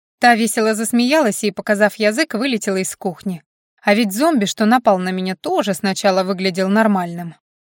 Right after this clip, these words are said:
Вот же моль. «А мне сиди и думай теперь», пошутила она насчет ребенка, или действительно может попытаться его съесть. Нужно не спускать с малышки глаз, и как только придет Финик, уточнить,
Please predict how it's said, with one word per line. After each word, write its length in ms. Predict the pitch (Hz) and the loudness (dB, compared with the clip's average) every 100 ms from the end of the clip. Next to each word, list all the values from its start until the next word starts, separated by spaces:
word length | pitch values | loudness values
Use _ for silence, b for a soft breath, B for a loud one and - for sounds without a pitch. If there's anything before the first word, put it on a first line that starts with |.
| - | -16
Вот 340 | 170 208 302 | -8 -2 -2
же 240 | - 180 151 _ | -2 -8 -12 _
моль. 460 | 180 170 175 165 - _ _ _ | -6 -4 -4 -6 -12 _ _ _
«А 120 | - 233 | 0 4
мне 200 | 240 240 | 4 4
сиди 440 | - 233 302 285 | 0 -2 0 0
и 20 | |
думай 320 | 175 185 185 | 0 -2 -4
теперь», 340 | 160 185 190 170 | -6 -8 -8 -10
пошутила 580 | - - 220 - 294 240 | -10 -6 -6 -2 2 2
она 340 | 196 185 175 _ _ - | 2 -2 -6 _ _ -4
насчет 420 | 214 208 220 226 | -2 0 -2 -2
ребенка, 500 | 208 180 190 175 202 | -4 -2 -4 -4 -4
или 180 | 214 220 | -2 -2
действительно 680 | 254 - 202 214 226 214 196 | -6 -6 -6 -6 -2 -2 0
может 360 | 190 185 190 | -2 -6 -6
попытаться 560 | 208 - 208 196 - 208 | -8 -6 -6 -6 -4 -6
его 140 | 190 | -4
съесть. 560 | 202 - 185 160 - - _ _ _ | -6 -6 -8 -8 -14 -18 _ _ _
Нужно 360 | 208 233 262 247 | 2 4 4 4
не 160 | 240 240 | 4 2
спускать 480 | - 247 - 294 | -2 -8 -2 -2
с 60 | - | 0
малышки 440 | 240 247 254 - | 2 2 0 -4
глаз, 460 | 240 254 302 247 - | -4 0 0 0 -4
и 60 | 190 | -4
как 240 | 202 185 | -4 -4
только 500 | - 202 - 202 190 | -4 -6 -2 -4 -4
придет 400 | - 214 190 208 | -4 -4 -2 -4
Финик, 420 | - 285 294 190 | -4 -2 -2 -2
уточнить, 680 | 208 294 285 - 185 175 - | -4 -4 -4 -4 -6 -6 -12